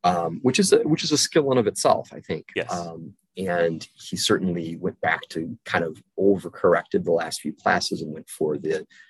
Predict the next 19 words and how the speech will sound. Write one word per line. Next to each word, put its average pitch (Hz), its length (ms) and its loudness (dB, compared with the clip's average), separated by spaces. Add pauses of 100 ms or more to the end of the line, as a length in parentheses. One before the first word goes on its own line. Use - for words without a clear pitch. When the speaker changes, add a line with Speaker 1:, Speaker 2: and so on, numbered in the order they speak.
(140)
Speaker 1:
you 90 80 0
know, 78 240 4
gritty, 87 600 2 (260)
not 208 200 2
gritty, 82 320 -4
but - 200 -4
the, 82 300 -4
the 90 100 -2
hardworking, 87 640 2
someone 107 220 2
that 82 80 2
just - 180 -4
makes 87 180 -4
football 92 360 0
plays 104 460 0
regardless 85 520 -2
of 78 140 -2
their 76 100 -4
measurables. 82 560 0